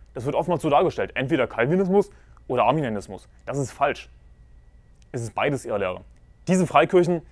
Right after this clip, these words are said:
sie nutzen korrupte Bibelübersetzungen. Sie lesen Hoffnung für alle, Gute Nachricht, Neues Leben. All diese Müll-Bibelübersetzungen, diese Pseudobibeln,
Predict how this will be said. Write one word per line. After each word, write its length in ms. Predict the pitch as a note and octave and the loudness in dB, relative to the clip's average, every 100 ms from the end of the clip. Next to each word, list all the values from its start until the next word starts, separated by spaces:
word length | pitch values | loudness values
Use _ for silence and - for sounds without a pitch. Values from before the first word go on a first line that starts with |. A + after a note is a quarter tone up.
| - - - C3 | -20 -20 -20 -8
sie 160 | B2 | -4
nutzen 500 | C#3+ D3+ F3+ E3 D3 - | -2 0 0 -2 -4 -2
korrupte 400 | A#2+ D3+ - C3 | 0 0 -2 -2
Bibelübersetzungen. 640 | E3 F3 A2+ G2 G#2 F#2+ - - - - | 0 0 0 -4 -8 -16 -18 -20 -20 -16
Sie 160 | - A#2+ | -4 0
lesen 320 | C3+ C3 B2 | 0 0 -2
Hoffnung 260 | C#3 D#3+ | -2 -2
für 180 | C3+ C#3+ | -2 2
alle, 300 | C#3 D3+ F2+ - - | 4 4 0 -6 -10
Gute 220 | C3+ D3+ | -6 -4
Nachricht, 580 | C#3+ D#3 C#3+ G2+ - - - - - | 0 0 0 -4 -6 -18 -20 -20 -4
Neues 340 | A2+ C#3 B2+ | 0 0 0
Leben. 300 | A#2+ C#3 G2+ - - - - | -4 -4 -6 -14 -20 -20 -2
All 160 | C#3 F3+ | 2 4
diese 240 | E3 C#3+ | 2 0
Müll-Bibelübersetzungen, 1120 | C3+ C#3 E3+ F3+ E3+ E3 C3+ B2 B2+ C#3+ B2+ | -2 -2 -2 0 0 0 0 0 -2 -2 -8
diese 200 | A2+ B2 | -6 -8
Pseudobibeln, 680 | - C#3 D3+ C3+ A#2 B2+ | -4 -2 0 0 0 -2